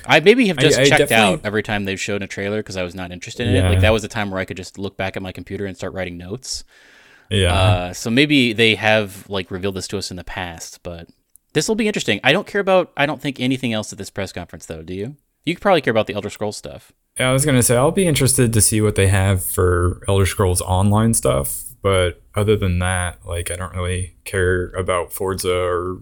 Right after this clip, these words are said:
Speaker 2: Minecraft or, uh,
Speaker 1: Yeah,
Speaker 2: whatever
Speaker 1: Minecraft
Speaker 2: else they're gonna
Speaker 1: Legends
Speaker 2: show.
Speaker 1: is not really doing it for me, I have to say. Like, I like Minecraft as a brand, but I think I like the pure experience of just being in Minecraft as opposed to these weird side games like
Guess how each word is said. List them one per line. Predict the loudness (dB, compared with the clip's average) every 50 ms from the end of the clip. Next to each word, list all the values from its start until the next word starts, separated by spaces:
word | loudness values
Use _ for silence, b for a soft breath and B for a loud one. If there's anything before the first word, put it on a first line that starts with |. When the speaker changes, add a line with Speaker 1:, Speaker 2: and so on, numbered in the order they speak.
| -10 -8
Speaker 2:
Minecraft | -4 -4 -2 -4 -4 -4 -4 -4 -4 -6 -8 -10 -10 -6 -6
or, | -4 -4 -6 -8
uh, | -14 -20 _ _ _ _ -4
Speaker 1:
Yeah, | 0 2 4 4 4 2 0
Speaker 2:
whatever | 0 0 0 2 2
Speaker 1:
Minecraft | 2 2
Speaker 2:
else | 2 2 4
they're | 4 4 4
gonna | 4 2 0
Speaker 1:
Legends | 0 -2
Speaker 2:
show. | -2 -4 -4 -6 -8 -10 -12 -10 _
Speaker 1:
is | -6 -4 -4
not | -4 -4 -2
really | -2 -2 -2 -2
doing | -2 -4 -6 -6 -8
it | -10
for | -12 -12
me, | -10 -10 -8
I | -8 -8
have | -8 -10
to | -10 -10
say. | -10 -8 -8 -8 -8 -10 -12 -12 -14 -18 -12 -8
Like, | -8 -2 0
I | 0 2
like | 2 2 2 2 0
Minecraft | 0 -2 -2 0 0 -2 -2 -2 -4
as | -6 -6
a | -8 -12
brand, | -10 -8 -6 -4 -2 -2 -2 -4 -4 -6 -10 -12 -10 -4
but | -4 -2 -2 -4 -6 _ -4
I | -2 -2 -2 -2
think | -4 -4 -2
I | -2 -2 0
like | 0 -2 -4 -6 -8
the | -14 -14
pure | -14 -12 -10 -8 -6 -6
experience | -6 -8 -10 -12 -10 -10 -8 -8 -10 -10 -12 -14
of | -14 -14
just | -14 -16 -16 -16 -16 -14
being | -12 -12 -12 -12 -14
in | -14 -12 -12 -10
Minecraft | -10 -10 -10 -8 -8 -8 -8 -8 -10
as | -12 -12
opposed | -12 -10 -8 -8 -8 -10
to | -12
these | -12 -12 -12 -10
weird | -10 -8 -8 -8 -8
side | -8 -8 -8 -8 -8 -10 -10 -12
games | -12 -14 -12 -12 -14 -14 -16 -16 -14 -12 -10
like | -10 -12 -12 -14 -18 -20 -20